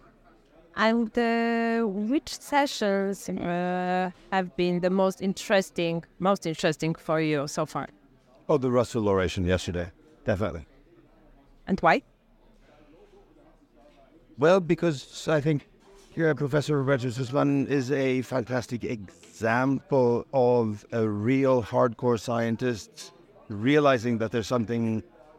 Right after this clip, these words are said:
Speaker 2: not really working out according to the rules in our specific space, and then he moves in and kind of does, makes a real difference.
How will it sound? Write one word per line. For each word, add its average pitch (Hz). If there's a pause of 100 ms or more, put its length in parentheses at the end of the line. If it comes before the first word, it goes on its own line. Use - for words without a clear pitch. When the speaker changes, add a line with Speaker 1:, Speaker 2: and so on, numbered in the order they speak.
(380)
Speaker 2:
not 120
really 127
working 117
out 127
according 123
to 110
the 101
rules 131
in 127
our 110
specific -
space, -
and 120
then 123
he 113
moves 110
in 120 (340)
and 127
kind 117
of 104 (1800)
does, 131
makes 139
a 127
real 117
difference. -